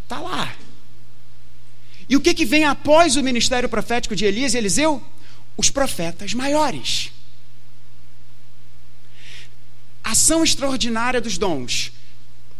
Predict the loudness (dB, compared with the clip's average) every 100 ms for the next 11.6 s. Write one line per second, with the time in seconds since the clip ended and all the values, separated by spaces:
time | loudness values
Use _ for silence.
0 | 0 0 2 0 0 0 -2 -4 -4 -2
1 | 2 4 4 4 4 4 2 2 2 2
2 | 2 2 2 2 2 2 0 0 -2 0
3 | 0 0 -2 -2 -2 -2 -2 4 6 6
4 | 4 2 2 2 2 0 2 0 2 0
5 | 0 -2 -2 -2 -2 -2 -2 -2 -2 -2
6 | -2 -2 -2 -2 -2 -2 -2 -2 0 2
7 | 2 2 0 2 2 2 0 2 2 2
8 | 2 0 0 -2 0 0 0 0 0 0
9 | 2 2 2 2 2 2 0 0 0 0
10 | 0 0 -2 -2 -2 -2 -2 0 0 -2
11 | -2 -2 -4 -2 -2